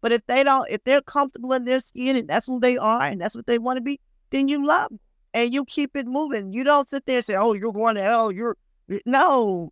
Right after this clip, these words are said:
no, you don't do that. You say, "Okay, what do you need?" And you, and if they need help, you give them help. You don't, when we as people, if we just look at each other as people, as human beings,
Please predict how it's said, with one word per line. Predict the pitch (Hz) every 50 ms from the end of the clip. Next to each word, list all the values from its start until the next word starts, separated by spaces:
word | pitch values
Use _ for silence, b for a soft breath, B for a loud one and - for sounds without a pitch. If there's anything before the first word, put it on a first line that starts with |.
| _ -
no, | - - - 277 269 240 214 196 180 170 156 _
you | - 208 233 254
don't | 277 285 285 277
do | 247 269 294 285
that. | 247 202 156 131 117 - - _ _ _ _ _ _ _ _ _ _
You | - 208 220
say, | - 226 226 208
"Okay, | - - 226 247 - - 202 202 202 208 -
what | - 170 190 202 190
do | 226
you | 240 196 202 202
need?" | 202 202 190 175 - - - - _ _ _ _ _ _ _ _ _ _ _ _ _ _ -
And | 185 202 196 190 196
you, | 208 202 190 - -
and | 185 180
if | 185
they | - 185 190
need | 180 190 196 214 202
help, | 226 233 214 226 240 - -
you | - 175 180 165
give | 165 185 185
them | 196 196 185
help. | 175 175 165 - - _ _ _ _ _ _ _ _ -
You | 190 247
don't, | 269 285 285 277 269 - _ _
when | - 190 214 220 214 214 - _ _ _ _ _ _ -
we | 190 190 254 311 320 285
as | 233 - _
people, | _ - 240 247 233 - 185 185 160
if | 170 156
we | 196 240 302 311
just | - 262 233 196
look | 208 220 214 -
at | 202 190
each | 190 190 - - - 202
other | 190 196 190 208 - -
as | 170 156 - - - _
people, | - - 196 202 214 220 _ - 254 262 262 131 123 _ _ _ _ _ _ _ _ _
as | - 143 170 - -
human | - 208 214 208 190 175 151
beings, | 175 180 185 190 208 226 240 247 254 277